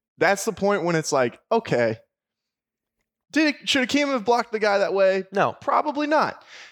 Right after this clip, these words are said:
Speaker 1: But did it need to escalate to that point? N-,
Speaker 2: No.
Speaker 1: absolutely not. Uh, and then the Superman punch comes into play,
Speaker 2: Which is so
Speaker 1: where
Speaker 2: stupid.
Speaker 1: it
Speaker 2: So stupid.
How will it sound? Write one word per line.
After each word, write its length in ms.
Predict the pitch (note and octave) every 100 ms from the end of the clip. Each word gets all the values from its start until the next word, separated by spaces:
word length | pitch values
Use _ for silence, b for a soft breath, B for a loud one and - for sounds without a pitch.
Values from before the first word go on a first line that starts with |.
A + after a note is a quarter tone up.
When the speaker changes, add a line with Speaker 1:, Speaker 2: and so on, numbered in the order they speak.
| B C3+
Speaker 1:
But 340 | G#3+ A#3+ - - _ _ C3+
did 160 | G3 G3
it 100 | F3
need 280 | A3 G3
to 140 | G3 F#3
escalate 580 | G3 A3 - C3 A#2 - _ -
to 140 | C#3
that 260 | D3 G3 -
point? 320 | A2+ A2+ A2 _ _ _ _
N-, 180 | A#2+ A#2
Speaker 2:
No. 160 | G#3 F3
Speaker 1:
absolutely 600 | E3+ F#3 G3 G#3 G#3 A3
not. 320 | B3 - - B B B B _ _
Uh, 420 | D#3 D3+ C#3+ C3+ - -
and 220 | D#3 F3
then 380 | A3+ E3 D3+ - _ _ _
the 140 | C#3+ D3
Superman 460 | A3 F#3+ D3+ C3
punch 420 | - C3 B2+ - -
comes 280 | - D3 B2+
into 180 | C3 A#2+
play, 380 | - B2+ A#2 A2+
Speaker 2:
Which 240 | G3+ -
is 100 | G3
so 300 | - - - -
Speaker 1:
where 400 | C#3+ F#3+ F#3+ D#3+ - B B -
Speaker 2:
stupid. 160 | F#3+ F#3
Speaker 1:
it 80 | - _ _
Speaker 2:
So 360 | - - - - - -
stupid. 280 | - -